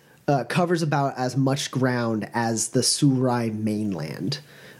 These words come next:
Um, it is definitely larger than the island of, uh, off the coast of Surai that Kiandru's on, um, uh, but not quite large enough to encompass the entire country of Surai's, uh,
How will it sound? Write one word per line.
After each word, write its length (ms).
Um, 560
it 140
is 120
definitely 340
larger 400
than 220
the 160
island 680
of, 160
uh, 360
off 220
the 80
coast 320
of 60
Surai 480
that 280
Kiandru's 520
on, 360
um, 440
uh, 420
but 160
not 240
quite 260
large 200
enough 220
to 140
encompass 460
the 120
entire 340
country 340
of 80
Surai's, 720
uh, 400